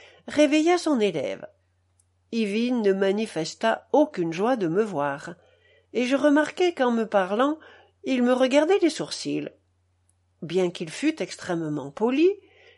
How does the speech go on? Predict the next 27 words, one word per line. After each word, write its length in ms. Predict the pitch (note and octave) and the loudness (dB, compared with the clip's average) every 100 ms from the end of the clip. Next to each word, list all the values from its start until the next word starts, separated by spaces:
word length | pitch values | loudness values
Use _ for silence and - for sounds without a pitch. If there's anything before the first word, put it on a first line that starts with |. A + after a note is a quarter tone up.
| _ | _
il 180 | - C4+ | -2 4
me 120 | C#4 | 4
sembla 400 | C#4+ D#4 D#4+ G4+ | 2 0 2 0
qu'il 200 | F#4+ B3 | 0 -2
n'éprouvait 560 | B3+ B3+ - A3 C4+ C4 | 0 -2 -4 -2 -2 0
aucune 440 | F3+ - - D4+ | -2 -2 0 2
sympathie 520 | C4 A3 F#3+ F3+ F3+ C#4 | 2 -2 -2 -2 -4 -4
particulière 840 | G3+ - D#3+ - C#4+ A#3 C#3+ - | -4 -4 -8 -2 0 0 0 -4
pour 240 | - E3 | -12 -10
moi, 320 | E3+ D#3+ D#3 _ _ _ _ _ _ | -4 -4 -4 _ _ _ _ _ _
et 220 | G3 G3 F#3+ | 2 2 2
qu'il 220 | G3 F3+ | 0 2
ne 80 | F3+ | 4
voyait 360 | E3+ F3 E3 | 4 2 0
pas 300 | D#3 C3+ E3+ | -4 -4 -2
la 140 | A#3+ F#3+ | 0 0
nécessité 720 | F3+ - F3+ - F3+ F#3 A#3 | -2 -2 -6 -6 -4 -2 -2
de 120 | A#3+ | -2
faire 220 | - F#3+ | -2 -2
ma 100 | F3 | -2
connaissance, 840 | E3+ F3 F3+ G3+ D#3+ C3 F#3+ - - _ _ _ _ _ _ _ _ _ - | -2 -2 0 -2 -4 -4 -4 -8 -10 _ _ _ _ _ _ _ _ _ 4
ayant 300 | F#3 E3+ D#3 | 6 6 4
déjà 340 | E3 E3+ G3+ | 0 0 0
sans 200 | - E3 | 0 -2
doute 240 | E3+ A#3+ | -2 -4
ses 120 | - F#3 | -4 -6
relations, 580 | D3 E3+ A3+ - F3+ | -2 -2 -2 -2 -4